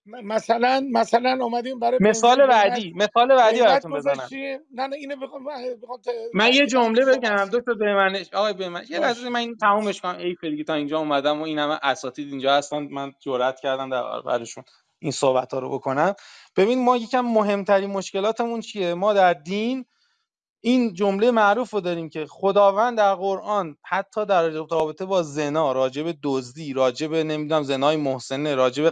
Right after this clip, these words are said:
Speaker 2: قتل، راجع به هیچ کدوم از اینا نگفته دش-، اعلان جنگ مستقیم با خداست، ولی راجع به ربا اینو گفته. بعضی از علمای ما میان
Speaker 1: احسن.
Speaker 2: روای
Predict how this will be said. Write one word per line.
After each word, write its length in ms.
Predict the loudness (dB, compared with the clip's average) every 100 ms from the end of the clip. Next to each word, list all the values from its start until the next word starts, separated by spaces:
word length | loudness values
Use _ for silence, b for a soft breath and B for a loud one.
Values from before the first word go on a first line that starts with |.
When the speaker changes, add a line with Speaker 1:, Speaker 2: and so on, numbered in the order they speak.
| 4
Speaker 2:
قتل، 420 | 4 4 2 _ _ _ _ _ _ -6
راجع 240 | -4 -2
به 80 | -4
هیچ 360 | -4 -6 -8 -8
کدوم 220 | -8 -2 2
از 200 | 2 0
اینا 280 | 0 2
نگفته 320 | 2 2 -2 -4
دش-، 320 | -2 -2 -4 -4
اعلان 560 | 0 2 4 4 0
جنگ 360 | 0 0 0 -2
مستقیم 580 | -2 -2 0 0 0 -2
با 100 | -2
خداست، 360 | -4 -8 -6
ولی 100 | -4
راجع 200 | -4 -2
به 60 | -2
ربا 380 | 2 4 4 0
اینو 200 | -2 -4
گفته. 460 | -6 -6 -6 -6 -8 _ _ _ _ _ _ 0
بعضی 380 | 2 2 0 -2
از 120 | -2
علمای 500 | -2 0 0 0 -4
ما 160 | -4 -4
میان 340 | 0 2 2
Speaker 1:
احسن. 440 | 2 0 2 4
Speaker 2:
روای 180 | 4 2